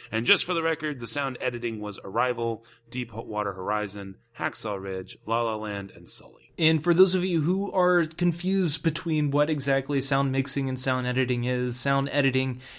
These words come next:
Speaker 2: is, I guess, the creation of the sound, and sound mixing is the mixing of the sound. Uh,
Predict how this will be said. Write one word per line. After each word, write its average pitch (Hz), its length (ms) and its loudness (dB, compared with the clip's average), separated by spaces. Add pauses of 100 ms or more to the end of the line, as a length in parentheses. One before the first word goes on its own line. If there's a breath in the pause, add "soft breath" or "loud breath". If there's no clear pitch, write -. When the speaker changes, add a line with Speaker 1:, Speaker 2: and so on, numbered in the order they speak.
(140 loud breath)
Speaker 2:
is, 139 340 4
I 127 100 4
guess, 131 260 4
the 127 240 2
creation 135 680 2
of 139 260 0
the 151 80 4
sound, 131 500 -2
and 131 160 -4
sound 127 380 2
mixing 135 440 0
is 120 500 -2 (640 soft breath)
the 135 180 2
mixing 127 800 6 (120)
of 110 140 -2
the 120 100 0
sound. 104 640 -2 (560 soft breath)
Uh, 107 420 -4